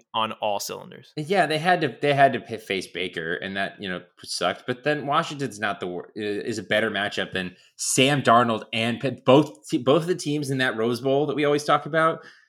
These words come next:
Speaker 1: Mm-hmm.
Speaker 2: They had to play both of 'em and then play Deshaun Watson.
Speaker 1: And then Deshaun, yeah, dude.
Speaker 2: And they,
Speaker 1: That's
Speaker 2: they,
Speaker 1: tough.
Speaker 2: they lost that in our timeline where they just had to play Washington. <laughs> Um,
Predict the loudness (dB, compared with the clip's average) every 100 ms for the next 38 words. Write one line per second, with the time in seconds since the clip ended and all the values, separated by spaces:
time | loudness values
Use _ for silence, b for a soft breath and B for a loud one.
0 | _ -8 -2 2 2 2 0 0 2 4
1 | 4 0 -2 -10 _ _ _ _ _ -2
2 | -2 0 2 4 4 0 6 8 8 4
3 | 0 2 4 4 4 4 6 6 4 2
4 | 2 0 -2 -2 -2 -4 -6 -8 -12 B
5 | B B 0 2 2 4 4 4 0 -6
6 | -6 2 2 6 4 4 4 4 2 -10
7 | -6 -6 -6 -10 -14 _ _ _ 4 6
8 | 6 2 -2 -2 -4 -6 -6 -6 -4 -2
9 | -2 -2 -4 _ -2 0 0 0 0 -2
10 | 0 -2 -2 -12 -12 0 0 2 2 2
11 | -2 -6 -10